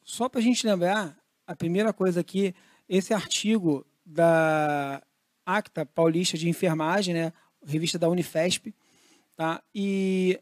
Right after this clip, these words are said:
na verdade, o artigo questionava, é, as prescrições de médicos, dentistas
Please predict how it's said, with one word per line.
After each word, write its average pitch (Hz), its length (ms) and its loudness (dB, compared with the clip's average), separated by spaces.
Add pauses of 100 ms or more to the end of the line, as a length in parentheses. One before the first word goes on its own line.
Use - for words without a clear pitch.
na 220 140 0
verdade, 190 720 0 (160)
o 180 120 2
artigo 214 580 -2
questionava, 190 920 -4 (200)
é, 170 640 6
as - 140 -2
prescrições 208 920 0 (840)
de 170 400 0
médicos, 185 600 0
dentistas 180 680 -2